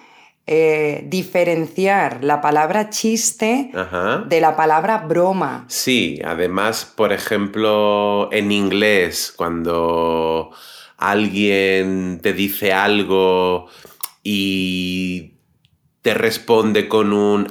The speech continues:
Speaker 2: "I'm joking" o algo
Speaker 1: Ujú.
Speaker 2: así, no decimos en español "es un chiste", decimos "estoy o estaba bromeando".
Speaker 1: Perfecto. Un chiste son estas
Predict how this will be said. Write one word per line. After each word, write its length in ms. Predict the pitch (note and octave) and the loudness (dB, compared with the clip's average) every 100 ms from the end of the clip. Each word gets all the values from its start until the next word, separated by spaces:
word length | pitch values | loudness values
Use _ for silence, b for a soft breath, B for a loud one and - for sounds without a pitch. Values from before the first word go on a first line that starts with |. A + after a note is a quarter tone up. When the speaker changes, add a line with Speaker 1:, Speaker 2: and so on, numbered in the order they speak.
| G#2 | -2
Speaker 2:
"I'm 180 | G2+ G2 | -2 0
joking" 800 | G#2 G#2+ A2 - G2+ F#2 F2+ E2+ | 2 2 0 -2 -2 0 -2 -2
o 160 | E2 F#2 | 0 0
algo 180 | F#2 G#2 | 2 2
Speaker 1:
Ujú. 60 | B3 | 2
Speaker 2:
así, 520 | A#3+ G#2+ G#2+ A2+ B B B B | 2 2 0 -2 B B B B
no 240 | G2+ A2 G#2 | -2 0 4
decimos 1120 | A#2+ A#2+ - A#2+ A#2 G#2+ F#2+ E2+ - - B B B B G2 | 2 0 -2 2 2 2 2 0 -4 -8 B B B B 0
en 240 | G2 F#2+ | 0 0
español 680 | F#2+ G#2 G2 G2+ G2 G2 G2 | -2 0 0 2 2 0 -2
"es 240 | A2 - A2+ | -4 -2 -2
un 180 | G2 | -2
chiste", 920 | F#2 - A2+ - - G2 D#2 C#2+ - - | -2 -2 -2 -2 -2 0 0 -2 -12 -12
decimos 800 | F#2 F2+ - G2+ F#2+ F#2+ G#2+ - B B B | -6 -6 -4 -2 0 0 -2 -6 B B B
"estoy 640 | A2+ - - G2 G2 A2 - | -2 -2 -2 0 2 2 2
o 100 | F#2 | 0
estaba 520 | - - F2+ F2+ G#2+ | 0 -2 0 2 0
bromeando". 1080 | G#2 G#2 A2 F#2 F2+ D#2+ F#2 G2 E2+ D#2 C#2+ - - | 0 2 2 2 0 -2 -2 0 -2 -2 -4 -14 -10
Speaker 1:
Perfecto. 1040 | D#3 D3 C#3 - E3 D#3+ D#3 - C#3 C3+ - | -6 -6 -6 -6 0 0 -2 -6 -6 -6 -4
Un 240 | F#3+ G3+ | -2 0
chiste 680 | - B3+ C4 - B3 B3+ C4+ - | 0 0 -2 -2 0 0 -2 -6
son 300 | - A3+ A#3 | 0 2 2
estas 640 | A#3 A#3 A#3 A#3+ - | 0 -2 -2 -2 -8